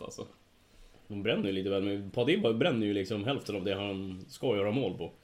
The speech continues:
Speaker 1: Ja, men, ja. Jag tycker de har,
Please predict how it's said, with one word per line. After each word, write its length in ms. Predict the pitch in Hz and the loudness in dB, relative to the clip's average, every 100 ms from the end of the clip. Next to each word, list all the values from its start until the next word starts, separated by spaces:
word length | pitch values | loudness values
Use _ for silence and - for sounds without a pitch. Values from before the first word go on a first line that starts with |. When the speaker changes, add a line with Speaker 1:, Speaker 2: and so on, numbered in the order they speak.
| - 135 | -20 -10
Speaker 1:
Ja, 640 | 127 131 110 117 120 120 - | -4 -2 0 0 0 -2 -6
men, 460 | - 110 110 110 107 - - - _ - _ - - - - - - | -6 -2 -2 -2 -6 -12 -20 -20 _ -20 _ -20 -20 -20 -20 -20 -20
ja. 180 | - - _ _ _ - - - - - - | -20 -20 _ _ _ -12 -10 -10 -18 -20 -12
Jag 100 | - | -4
tycker 200 | 131 113 | -2 0
de 100 | 110 | 0
har, 340 | 110 110 107 | 0 -2 -4